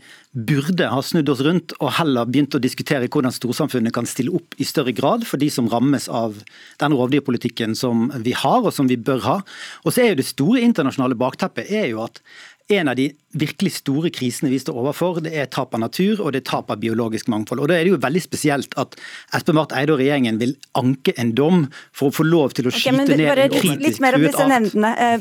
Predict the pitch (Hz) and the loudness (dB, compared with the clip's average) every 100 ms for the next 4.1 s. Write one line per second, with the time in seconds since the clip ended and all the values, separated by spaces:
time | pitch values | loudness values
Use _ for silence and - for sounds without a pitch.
0 | 220 240 226 208 226 254 220 240 - 285 | 0 0 0 0 -2 -2 -2 -2 -2 0
1 | 170 - - - 196 208 - 180 185 202 | 0 -2 -6 -2 0 0 0 0 2 0
2 | 214 143 - 185 220 220 - - 220 240 | 0 -2 0 0 0 -4 -14 -6 -2 -2
3 | 190 - 190 214 233 - 202 151 160 196 | -2 -4 -4 -4 -6 -4 -2 -2 -2 -2
4 | 185 | 0